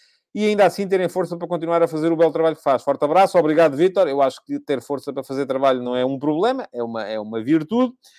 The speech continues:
Ah, e diz o Ricardo Pinho: tem muito a ver também com o entender das emoções humanas.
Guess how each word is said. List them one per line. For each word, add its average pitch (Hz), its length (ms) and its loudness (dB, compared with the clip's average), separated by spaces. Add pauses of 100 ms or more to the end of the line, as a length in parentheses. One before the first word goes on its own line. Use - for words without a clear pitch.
(280)
Ah, 165 720 6
e 202 140 -2
diz 196 300 -4
o 185 100 0
Ricardo 151 480 0
Pinho: 165 300 -6
tem 151 100 -6
muito 151 240 -6
a 127 40 -2
ver 127 160 -4
também 123 220 -8
com 131 100 -8
o 123 100 -4
entender 120 320 -10
das 110 100 -10
emoções 104 400 -14
humanas. 127 480 -8